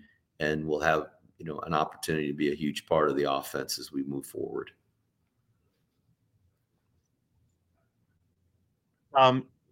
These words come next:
Speaker 2: there were, you know, with the three quarterbacks that graduated, you know, Bryson Daly coming back, who wa-, who saw some playing time in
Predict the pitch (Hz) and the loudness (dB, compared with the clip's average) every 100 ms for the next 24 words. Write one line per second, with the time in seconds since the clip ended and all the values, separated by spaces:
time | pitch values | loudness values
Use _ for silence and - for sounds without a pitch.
0 | - 151 160 156 156 135 131 143 135 156 | -2 2 4 4 4 6 6 2 4 4
1 | 156 160 139 135 - 117 147 151 143 131 | 6 6 8 8 8 2 8 8 8 8
2 | 120 120 127 117 117 131 135 127 120 127 | 6 6 6 4 6 6 6 4 8 8
3 | 127 123 139 127 117 110 120 123 - 123 | 8 4 2 2 2 6 6 6 4 2
4 | 120 123 135 120 131 120 123 117 120 120 | 4 4 2 2 2 2 2 2 4 2
5 | 120 123 127 117 | 2 2 4 2